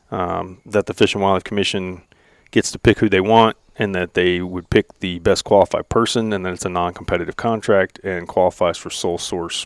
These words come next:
purchasing. The third is, or excuse me, the, the end of the second is that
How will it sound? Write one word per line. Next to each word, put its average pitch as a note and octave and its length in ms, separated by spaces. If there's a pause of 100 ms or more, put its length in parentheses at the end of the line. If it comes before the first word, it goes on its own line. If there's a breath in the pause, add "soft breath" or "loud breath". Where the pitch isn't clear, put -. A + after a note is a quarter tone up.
purchasing. G#2+ 800 (960 loud breath)
The A2 100
third A2 540
is, G2 400
or G#2 120
excuse G#2+ 280
me, F#2+ 120
the, F#2 220
the A2 100
end B2+ 200
of A#2 80
the A2+ 80
second G#2+ 440
is F#2+ 140
that F2+ 260